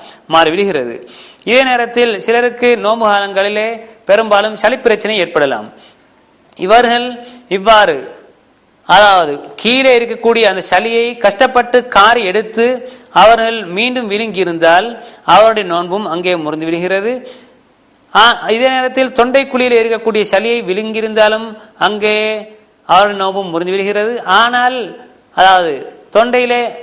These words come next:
ஹே என்று சொல்லக்கூடிய, அரபிலே ஹேவுடைய மஹ்ரஜ் என்று சொல்லுவோம், அதாவது அஹ, அஹ என்று சொல்லக்கூடிய அந்த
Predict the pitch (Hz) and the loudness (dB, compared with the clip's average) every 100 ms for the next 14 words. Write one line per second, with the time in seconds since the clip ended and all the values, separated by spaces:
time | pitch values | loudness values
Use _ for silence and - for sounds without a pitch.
0 | - - - 208 247 254 233 220 202 190 | -18 -16 -6 0 0 0 -2 0 0 0
1 | 185 156 196 208 214 233 - - - - | -2 0 -2 -2 -4 -4 -8 -18 -16 -4
2 | 214 247 240 202 180 196 185 180 175 170 | 0 2 2 -2 -2 -2 -4 -6 -6 -2
3 | 175 220 226 - - - 185 202 196 185 | -2 -4 -8 -18 -16 0 4 4 2 -2
4 | - - 254 170 - - - _ _ - | -2 0 2 2 -4 -20 -20 _ _ -2
5 | 175 - - 254 233 214 196 185 175 208 | -2 0 2 2 0 -2 -2 -2 -2 -2
6 | 214 185 135 - - _ 180 208 | 0 0 -2 -8 -20 _ -2 0